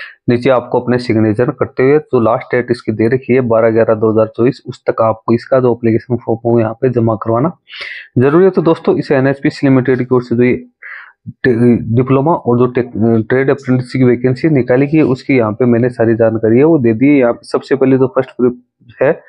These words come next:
वो तो यहाँ पे जो एनएचपीसी का जो प्रोजेक्ट है उसको यहाँ पे दिया जाएगा। उसके बाद में जो प्रोजेक्ट अफेक्टेड एरिया उनको यहाँ पे दिया जाएगा। तीसरा यहाँ पे जो, यहाँ पे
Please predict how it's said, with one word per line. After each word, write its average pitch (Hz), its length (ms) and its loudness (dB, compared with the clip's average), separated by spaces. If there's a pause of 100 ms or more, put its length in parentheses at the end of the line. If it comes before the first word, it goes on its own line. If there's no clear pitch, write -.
(420)
वो 135 100 0
तो 147 100 0
यहाँ 123 140 2
पे 131 140 0
जो 135 120 2
एनएचपीसी 127 560 -2
का 135 120 2
जो 135 100 0
प्रोजेक्ट 120 480 -2
है 139 80 2
उसको 127 280 -4
यहाँ 131 140 2
पे 123 140 -4
दिया 127 220 2
जाएगा। 131 220 2 (120)
उसके 127 220 -2
बाद 120 200 2
में 123 100 0
जो 127 140 0
प्रोजेक्ट 120 400 -2
अफेक्टेड 113 480 -2
एरिया 120 320 2
उनको 127 260 -2
यहाँ 123 140 2
पे 117 140 -8
दिया 120 140 2
जाएगा। 127 200 2
तीसरा 151 440 -2
यहाँ 123 160 0
पे - 160 -4 (760)
जो, 135 300 0
यहाँ 117 220 2
पे 147 160 -2